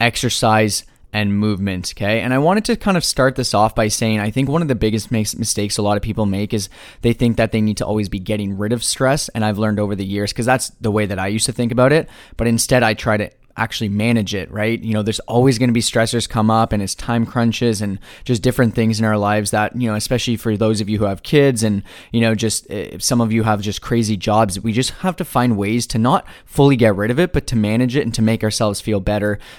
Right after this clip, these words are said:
um, day by day. And I think exercise is personally one of the best things out there. And, you know, one of our favorite quotes is, uh, you know, just, "The only bad workout is the one that you didn't do." And the reason I like that one is because, you know, you're just always gonna feel better. You release the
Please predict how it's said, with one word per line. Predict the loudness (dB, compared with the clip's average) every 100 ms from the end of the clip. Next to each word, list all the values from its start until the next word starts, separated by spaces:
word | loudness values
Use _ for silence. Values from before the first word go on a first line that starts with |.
| -6
um, | -2 -2
day | 0 0
by | 0 -2
day. | 0 0 0 -2
And | -4
I |
think | 0 0 -2
exercise | -4 -4 -2 0 0
is | -2
personally | -2 0 0 0 0 -2 -6 -16 -4
one | 0 0
of | 0
the |
best | -2 0 0 0 -2
things | 0 -2 -4
out | -4 2
there. | 4 4 2
And, | 0 0
you | 2
know, |
one | 2 2
of |
our | 2
favorite | 2 0 0 0
quotes | 2 2 2
is, | -2 -4 -10 -18 -4
uh, | -2 0 0
you | 0
know, | 0 0
just, | -2 -4 -8 -18 -18 -20 -12 -2
"The |
only | 2 2
bad | 4 4 4
workout | 2 2 2
is | 2
the | 2
one | 2
that | 0
you | -2
didn't | 0 0 4
do." | 4
And | 4
the | 2
reason | 2 2
I | 0
like | 0 0 0
that | 0 0
one | 0
is | -2
because, | -4 -2 0 0 0 -6 -14 -2
you | 2
know, | 2
you're | 2 0
just | -2 -6 2
always | 6 6 4
gonna | 2 2
feel | 2 0
better. | 0 -2 -2
You | -4
release | -2 0 0
the | 2